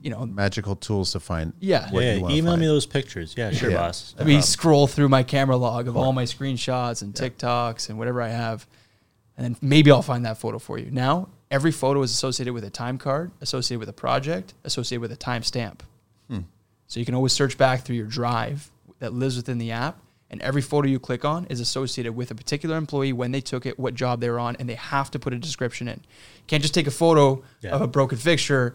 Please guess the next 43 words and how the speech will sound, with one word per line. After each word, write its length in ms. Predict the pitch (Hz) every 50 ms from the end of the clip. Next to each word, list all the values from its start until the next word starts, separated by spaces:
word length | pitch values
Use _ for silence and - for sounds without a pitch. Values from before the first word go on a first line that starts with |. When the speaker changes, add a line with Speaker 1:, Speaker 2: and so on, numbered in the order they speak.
| - -
Speaker 1:
and 140 | - 135 131
then 140 | 131 120 120
leave 200 | 143 156 139 117
it. 120 | 113 -
You 100 | - 120
have 300 | 143 - - 139 139 131
to 80 | - 135
describe. 460 | 123 127 - - - 151 147 139 131 143
Speaker 2:
Put 80 | 117
notes. 420 | 107 104 104 92 82 - - - - - _ _ _
Speaker 1:
You 60 | - 135
have 100 | 143 -
to 40 |
put 120 | - 175 156
notes. 420 | 185 160 - - - - - - _
What, 180 | - 131 - -
Speaker 3:
Yep. 60 | -
Speaker 1:
what 160 | 139 139 147 170
is 120 | 180 143
that 120 | 131 120 -
broken 220 | 117 123 107 104
fixture? 300 | - - - - - 117
Why 120 | 120 127
did 80 | 139 135
it 60 | -
break, 300 | - 113 101 - - - _ -
right? 220 | 117 127 160 180 - _ _ _ 92
Speaker 2:
Okay. 260 | 87 110 95 85 - - - _ _ _ _ _ _ _
Speaker 1:
Um, 520 | - 131 131 123 123 120 117 120 113 113 - -
so 160 | - - - 127
then 100 | 127 131
as 220 | 139 151 165 151
I'm, 160 | 175 165 160 -
as 160 | 147 147 143 156
I'm 120 | 160 151
listening, 420 | 151 175 170 - - 151 135 131 120
I'm 220 | 123 135 135 127 - - _ _ _ _ -
building 240 | 131 156 160 165 147
the 120 | 135 139 143
app 140 | 143 135 143
in 60 | 127
my 120 | 123 120
mind. 420 | 120 123 123 117 110 110 107 123